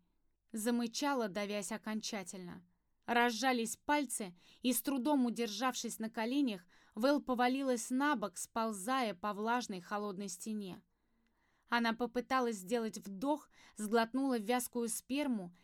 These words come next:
и раздраженная гортань не выдержала. Судорогой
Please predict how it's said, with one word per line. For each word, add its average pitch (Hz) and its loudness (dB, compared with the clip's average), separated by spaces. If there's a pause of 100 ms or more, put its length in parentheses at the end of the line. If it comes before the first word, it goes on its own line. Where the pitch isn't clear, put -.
(200)
и 226 2
раздраженная 240 0
гортань 226 0
не 240 4
выдержала. 190 -4 (380)
Судорогой 208 -2